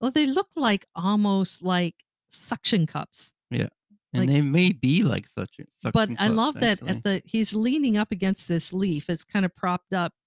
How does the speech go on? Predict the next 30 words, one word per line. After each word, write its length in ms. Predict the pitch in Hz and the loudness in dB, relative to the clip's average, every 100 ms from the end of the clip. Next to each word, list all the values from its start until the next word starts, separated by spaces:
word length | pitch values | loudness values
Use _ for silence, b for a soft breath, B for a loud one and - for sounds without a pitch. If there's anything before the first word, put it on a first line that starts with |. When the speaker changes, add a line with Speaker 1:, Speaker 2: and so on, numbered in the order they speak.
| - | 0
Speaker 1:
and 80 | 175 | 2
Speaker 2:
Yep. 60 | |
Speaker 1:
he's 140 | 175 - | 2 0
got 200 | 208 190 | 0 2
his 140 | 180 | 0
front 340 | - 302 294 - | -2 -4 -4 0
leg, 300 | 185 180 - | 0 0 -2
his 200 | 175 185 | -2 -2
front 280 | - 311 233 - | -2 -2 -4 -2
arms 680 | 185 170 170 190 - - - _ _ _ _ _ _ _ 185 | 0 2 0 0 -2 -6 -10 _ _ _ _ _ _ _ -2
and 260 | 180 170 _ 170 185 | 0 -2 _ -16 -12
w-, 120 | - 165 | -10 -8
w-, 140 | 156 - | -10 -8
feet 260 | - 190 175 - _ _ _ _ _ _ | -6 -4 -6 -20 _ _ _ _ _ _
kinda 240 | - 277 208 | 0 2 0
clasped 580 | - 226 226 240 - - | -2 -2 0 -2 -4 -4
together, 400 | 180 202 208 175 | 0 2 2 2
almost 340 | 208 226 - | 0 0 0
like 140 | 208 - | -2 -2
he's 140 | 175 | -6
posing 420 | - 185 185 175 | -2 -2 0 -2
for 140 | - 156 | -2 -4
a 40 | |
s-, 220 | 143 - - | -2 -4 -2
his 200 | 165 151 | 0 0
senior 380 | - 180 165 151 | 0 2 0 0
picture. 360 | - - - | -6 -6 0
Speaker 2:
Yeah. 240 | 143 143 113 _ | 4 4 0 _
He's 160 | 135 - | -4 -2
like, 140 | 120 | -2